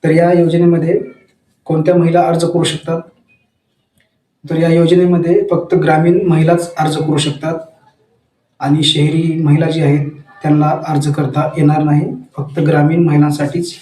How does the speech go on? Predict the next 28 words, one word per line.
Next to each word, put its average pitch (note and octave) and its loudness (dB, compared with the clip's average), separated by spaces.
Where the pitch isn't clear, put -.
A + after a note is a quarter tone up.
ही D3 2
जी D3+ -2
पिठाची C#3+ -2
गिरणी D3 4
मोफत D3+ 2
योजना D3+ 0
आहे, D3 -2
त्यांच्यासाठीच D3 0
राबवली C#3+ 2
जात C#3 -2
आहे. C#3 -2
या E3 -2
योजनेचा D#3+ 2
मुख्य E3 -2
उद्देश E3 -2
अनुसूचित E3 0
जाती, D#3+ -2
अनुसूचित D#3+ -2
जमाती D3+ 2
आणि E3 2
इतर F#3 0
मागासवर्गीय D#3 0
एससी, D#3 -4
एसटी, D#3 -6
ओबीसी D3+ 0
महिलांना D#3+ 0
मदत D#3 0
करणे D3+ 2